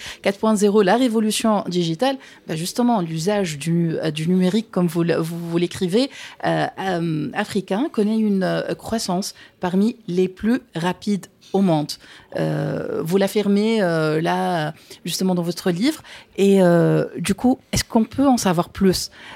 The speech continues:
sur, euh, euh, les points que vous avez traités, euh,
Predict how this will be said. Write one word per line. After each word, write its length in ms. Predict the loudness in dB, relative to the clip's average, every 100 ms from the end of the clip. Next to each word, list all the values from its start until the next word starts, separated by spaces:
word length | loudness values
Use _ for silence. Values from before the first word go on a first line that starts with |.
| -6
sur, 320 | 2 2 4
euh, 120 | 0 2
euh, 680 | 2 2 -2 -4 -4 -6 -6
les 240 | 0 4 4
points 240 | 4 2
que 100 | 4
vous 120 | 2
avez 140 | 4 2
traités, 480 | 0 0 2 4 4
euh, 140 | 2